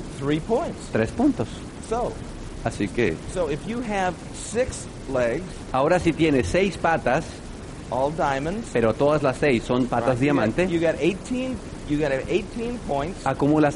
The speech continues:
Speaker 2: dieciocho puntos
Speaker 1: and you're a triple diamond.
Speaker 2: y ahora te consideran, te dan el pin de triple diamante.
Speaker 1: Instead of having to have fifteen legs,
Speaker 2: Ah, en el pasado tenías que tener quince patas, ahora con las mismas seis puede ser triple diamante.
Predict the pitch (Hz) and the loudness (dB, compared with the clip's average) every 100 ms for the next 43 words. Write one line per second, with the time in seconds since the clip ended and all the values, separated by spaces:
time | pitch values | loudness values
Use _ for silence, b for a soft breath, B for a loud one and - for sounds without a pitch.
0 | - 127 131 120 - 131 123 160 202 175 | 0 2 4 2 2 2 2 0 4 4
1 | 131 202 226 - 175 190 180 - 226 226 | 4 2 0 -4 -2 -2 -2 -2 0 0
2 | 226 226 233 - - - 143 135 156 160 | 0 -2 -4 -8 -8 0 4 6 6 4
3 | 151 - - 139 120 123 143 143 139 147 | 0 -4 -2 0 2 2 2 2 2 2
4 | 143 156 160 147 - 165 170 175 165 156 | 2 2 4 2 2 2 2 2 4 4
5 | 131 110 85 82 - - 147 147 - 240 | 4 2 0 -4 -6 -8 -6 -6 -2 0
6 | 233 180 190 196 185 170 165 180 165 - | 0 -2 -2 -2 0 0 2 0 0 -4
7 | - 262 - - - 254 247 214 180 139 | -6 -4 -4 -6 -6 -4 -2 -2 -2 -4
8 | - 147 180 208 165 101 101 - 143 143 | -6 -2 2 4 2 0 -6 -4 0 2
9 | 151 143 139 143 185 180 147 143 151 151 | 4 2 0 2 2 4 4 2 2 2
10 | 147 143 147 147 - 175 196 196 - 175 | 2 2 2 0 2 4 4 4 2 2
11 | 160 - 180 220 143 123 127 139 143 135 | 2 2 2 2 2 2 4 4 2 2
12 | 127 120 120 135 160 170 220 - 139 135 | 2 2 2 2 2 0 -2 0 0 0
13 | 123 120 214 120 110 98 87 | 0 0 2 2 2 2 0